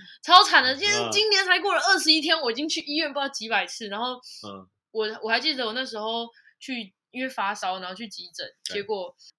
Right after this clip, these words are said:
Speaker 1: 抽血检查，
Speaker 2: 嗯。
Speaker 1: 还发现我肝指数过高，因为我吃太多感冒药了，
Speaker 2: <laughs>
Speaker 1: 超白痴的。
Speaker 2: 哇，有点惨。
Speaker 1: 对啊。
Speaker 2: 好，希望不要累，养成这个看医生的习惯嘛。
Speaker 1: 并没有。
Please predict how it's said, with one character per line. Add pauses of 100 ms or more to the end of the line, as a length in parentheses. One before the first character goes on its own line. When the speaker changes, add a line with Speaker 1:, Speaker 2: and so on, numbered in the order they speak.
(120)
Speaker 1:
抽
血
检
查， (160)
Speaker 2:
嗯。
Speaker 1:
还
发
现
我
肝
指
数
过
高，
因
为
我
吃
太
多
感
冒
药
了， (220)
Speaker 2:
<laughs>
Speaker 1:
超
白
痴
的。
Speaker 2:
哇， (260)
有
点
惨。
Speaker 1:
对
啊。
Speaker 2:
好，
希
望
不
要
累， (180)
养
成
这
个 (280)
看
医
生
的
习
惯
嘛。
Speaker 1:
并
没
有。